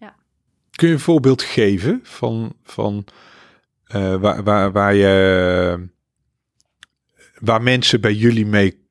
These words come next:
Speaker 2: komen? Wat, wat, wat voor uitdagingen ze hebben of strubbelingen of,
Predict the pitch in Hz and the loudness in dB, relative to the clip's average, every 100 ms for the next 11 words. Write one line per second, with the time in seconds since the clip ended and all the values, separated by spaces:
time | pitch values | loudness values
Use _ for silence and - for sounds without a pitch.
0 | _ - 131 107 107 151 196 98 95 104 | _ 2 2 2 0 -2 -2 -4 -6 -2
1 | 98 - 92 - - 95 90 - 104 107 | -2 -2 -4 -4 -4 -4 -4 -2 -2 0
2 | 107 101 104 107 98 101 98 101 98 92 | 2 0 0 -4 0 2 2 2 -2 -4
3 | - - - 113 104 98 95 92 92 90 | -6 -6 -2 0 2 2 2 2 2 2
4 | 90 90 | -2 -4